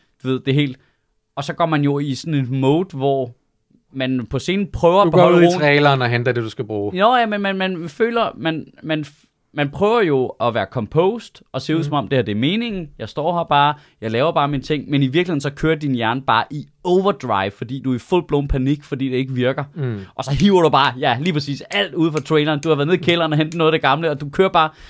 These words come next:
Speaker 1: Og det,
Speaker 2: Men
Speaker 1: og,
Speaker 2: så
Speaker 1: og
Speaker 2: var det med pikken!
Speaker 1: Ja, lige præcis. Og så, der står en kollega jo og kigger på det, og der kan man jo høre, altså, selvom man ikke kan se det, så kan kollegaen kan jo høre full-blown panik.
Speaker 2: Ja, ja, ja.
Speaker 1: Altså, det, man kan bare, det emmer ud af måden, ordene bliver turneret på, hvor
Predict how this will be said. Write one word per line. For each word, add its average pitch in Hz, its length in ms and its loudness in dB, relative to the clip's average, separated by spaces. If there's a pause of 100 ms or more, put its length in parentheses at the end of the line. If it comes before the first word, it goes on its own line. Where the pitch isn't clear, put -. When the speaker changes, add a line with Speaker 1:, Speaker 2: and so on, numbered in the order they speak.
(120)
Speaker 1:
Og 143 120 -4
det, 165 100 -4
Speaker 2:
Men 151 100 4
Speaker 1:
og, 151 80 0
Speaker 2:
så 196 140 2
Speaker 1:
og 151 120 6
Speaker 2:
var 175 100 6
det 196 160 6
med 208 200 6
pikken! 240 400 4
Speaker 1:
Ja, 254 300 0
lige 185 180 -2
præcis. 180 240 -8
Og 160 160 -4
så, - 280 -8
der 226 80 4
står 233 260 2
en 202 60 -2
kollega 180 360 4
jo 160 80 2
og 135 80 0
kigger 190 260 -4
på 170 200 -4
det, 180 120 -4 (220)
og 151 140 -4
der 185 60 0
kan 202 180 -6
man 180 100 -4
jo 147 140 0 (140)
høre, 170 300 -2
altså, 139 260 -8
selvom 220 260 -2
man 180 120 -2
ikke 180 120 -8
kan 165 100 -10
se - 240 -6
det, 208 100 -4 (360)
så - 160 -6
kan 170 260 -8
kollegaen 160 520 -4
kan 131 140 -4
jo 113 120 -2 (200)
høre 170 320 4 (600)
full-blown 170 400 4
panik. 131 380 -4 (140)
Speaker 2:
Ja, 147 80 0
ja, 139 60 4 (160)
ja. 98 60 -4
Speaker 1:
Altså, 165 340 0
det, 180 180 -2
man 160 140 0
kan 185 100 -4
bare, 170 160 0 (140)
det 180 100 -6 (140)
emmer 202 340 2
ud 180 180 -4
af 139 180 -2
måden, 147 420 0
ordene 165 260 -2
bliver 147 140 -2
turneret 170 340 -4
på, 180 160 -4
hvor 123 160 -4